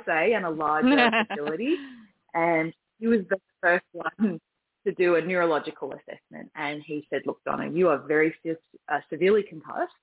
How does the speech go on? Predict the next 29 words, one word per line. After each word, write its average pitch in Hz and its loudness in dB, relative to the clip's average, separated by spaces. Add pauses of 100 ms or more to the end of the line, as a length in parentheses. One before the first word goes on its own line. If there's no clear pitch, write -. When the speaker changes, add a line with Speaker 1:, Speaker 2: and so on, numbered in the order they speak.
(640)
Speaker 1:
and 151 -8
you 165 -8
need 147 -6
an 143 -10
M 151 -12
R, 135 -4
you 165 -6
need 156 -6
a 139 -6
C 135 -8
T - -12
scan, - -8 (100)
sorry." - 0 (840)
So 180 4
he 196 0
sent 175 -4
me 165 -6
off 151 -2 (280)
to 151 -4 (220)
the 160 -2
big 185 2
island, 185 0 (640)
which 165 -8
is, 143 -6 (240)
um, 151 -12
Malé, 202 0
where 165 -2
they 147 -4
have 143 -4